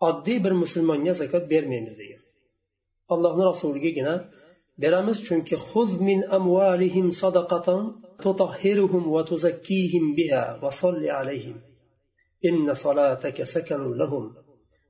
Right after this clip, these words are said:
Bu oyatni dalil qilib, "Xuz min amwalihim sadaqa." Ey Rasululloh sollallohu alayhi vasallam,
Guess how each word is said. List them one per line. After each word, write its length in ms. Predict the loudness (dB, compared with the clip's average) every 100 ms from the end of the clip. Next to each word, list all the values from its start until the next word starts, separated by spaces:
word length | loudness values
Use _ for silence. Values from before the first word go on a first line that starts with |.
| _ _
Bu 80 | 2
oyatni 480 | 4 2 0 -2 -2
dalil 260 | 0 -2 -4
qilib, 240 | -2 -2 -2 -14 -20
"Xuz 200 | -4 -2 2
min 200 | 0 0
amwalihim 560 | 0 2 2 2 0 -2
sadaqa." 360 | -2 -4 -6 -16 _ _ _ _ _ _ _ _
Ey 140 | 0 2 -4 -4
Rasululloh 500 | -2 -2 -4 -2 -2
sollallohu 260 | -2 -6 -4
alayhi 120 | -2
vasallam, 220 | 0 0